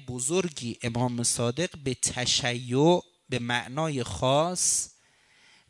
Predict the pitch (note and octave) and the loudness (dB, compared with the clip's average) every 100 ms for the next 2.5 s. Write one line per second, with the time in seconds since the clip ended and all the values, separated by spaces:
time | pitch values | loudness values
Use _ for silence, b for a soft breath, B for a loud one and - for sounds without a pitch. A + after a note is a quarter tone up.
0 | C3 C#3 D#3+ F#3 G3 D3+ C#3 - - D#3+ | 0 0 2 0 0 0 2 2 2 2
1 | F3+ E3+ C#3+ B2 A2 A2 B2 C3 C#3 C#3 | 4 4 0 -2 -4 -4 4 6 6 2
2 | C#3+ C#3 - G3+ G3+ | -2 -4 -2 -2 -2